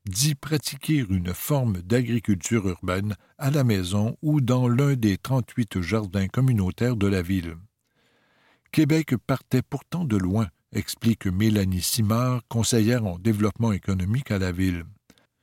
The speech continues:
L'agriculture urbaine commerciale n'existait pas dans la réglementation.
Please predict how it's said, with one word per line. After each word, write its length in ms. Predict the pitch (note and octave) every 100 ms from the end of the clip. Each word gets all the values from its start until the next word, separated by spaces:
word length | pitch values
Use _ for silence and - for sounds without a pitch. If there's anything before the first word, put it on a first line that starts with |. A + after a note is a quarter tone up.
| _ _ -
L'agriculture 760 | C3 C#3+ D3+ C3+ A#2 - D3 A#2+
urbaine 420 | F#2+ G2+ D3 C#3
commerciale 640 | G#2+ G2 G2+ - D3+ D3
n'existait 640 | A2 G#2+ G2+ E3 F#3+ - G#2
pas 200 | D#3+ D#3
dans 200 | F#2+ F#2+
la 180 | F#2
réglementation. 1000 | F#2 B2 B2 B2 A2+ - F#2 - G2+ G2